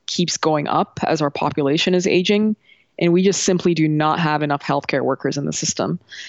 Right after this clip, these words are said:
And that includes nurses and includes the other allied health professions as well. Um, there are just simply not enough workers to co-, cover the demand.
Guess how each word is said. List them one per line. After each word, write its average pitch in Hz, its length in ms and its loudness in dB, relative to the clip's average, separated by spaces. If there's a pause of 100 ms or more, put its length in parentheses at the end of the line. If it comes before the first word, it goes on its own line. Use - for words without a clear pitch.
(120)
And 165 120 0
that 175 160 -2
includes 160 400 -2
nurses 214 500 2
and 165 100 0
includes 156 300 -2
the 156 100 2
other 151 180 2
allied 147 360 0
health 143 200 -4
professions 151 520 -4
as 139 160 -4
well. 73 280 -4 (460)
Um, 156 260 0
there 156 140 2
are 156 40 0
just 160 260 0
simply 165 360 2
not 147 340 0
enough 147 280 -2
workers 208 580 2 (340)
to 165 400 2 (100)
co-, - 220 -4
cover 147 260 0
the 135 100 2
demand. 117 400 -2